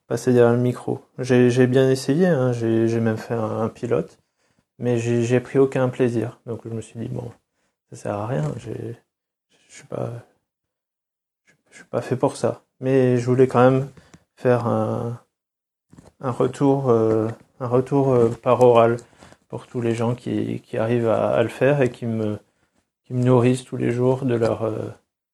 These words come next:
de leur podcast. Et puis, euh, j'ai, j'ai quand même, euh, une, euh, comment dire, un grand remerciement à faire à, à Karine et à Tocheux parce que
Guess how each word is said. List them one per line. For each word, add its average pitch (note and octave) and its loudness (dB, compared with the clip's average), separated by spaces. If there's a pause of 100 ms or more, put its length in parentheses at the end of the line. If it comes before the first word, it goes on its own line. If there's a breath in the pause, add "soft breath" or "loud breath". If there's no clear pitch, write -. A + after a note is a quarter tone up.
(500)
de B2+ -2
leur A#2+ 2
podcast. - -8 (440)
Et B2 -14
puis, A#2 -2
euh, A2 0 (1400)
j'ai, A2 -6
j'ai A#2 -6
quand A#2+ -4
même, C3 2
euh, A2+ 0 (1400 loud breath)
une, A#2 -8
euh, A2+ -8 (600)
comment B2+ -16
dire, - -18 (2000)
un B2+ -2
grand D3+ 4
remerciement C#3 0
à C3 -6
faire B2+ 0
à, A2 0
à A#2+ 0
Karine B2 -2
et A#2 0
à A2 -2
Tocheux A#2+ -6
parce - -10
que A2 -6